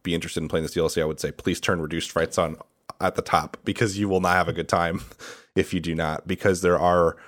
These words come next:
bits of it that, again, I just thought were cool. Um, but if you are really averse to horror games, then you, you, you might not like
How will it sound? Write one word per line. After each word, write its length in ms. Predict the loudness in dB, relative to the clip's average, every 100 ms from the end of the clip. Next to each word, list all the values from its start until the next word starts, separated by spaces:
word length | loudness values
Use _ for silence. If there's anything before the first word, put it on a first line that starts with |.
| -20 _ _ _ _ _ _ -10 0
bits 280 | 0 2 -2
of 120 | 0
it 140 | -2
that, 640 | -2 -2 0 0 -4 -10 -16 _ _ _ _ -4
again, 460 | 2 2 0 -6 _ _ _ _ _ _ -6
I 380 | -2 0 2 2
just 220 | 0 -2
thought 140 | -4 -4
were 120 | -6
cool. 560 | -4 -4 0 0 -2 -6 _ _ -4
Um, 380 | -4 -4 -6 -4
but 120 | -2
if 140 | -2
you 120 | -2 0
are 100 | 0
really 480 | 0 4 6 6 6
averse 360 | 4 2 2
to 80 | -2
horror 320 | 0 4 4 2
games, 540 | 0 0 -2 -6 -12 _ -20 _ _ _ _ _ -12
then 540 | 0 2 2 -2 -8 -14 _ _
you, 160 | -10 -10 -10
you, 400 | -8 -6 -6 -12 -16
you 480 | -14 -14 -8 -6
might 360 | -4 -2 -2 -6 _ -12
not 340 | -4 -4 -2
like 440 | -2 -4 -4 -12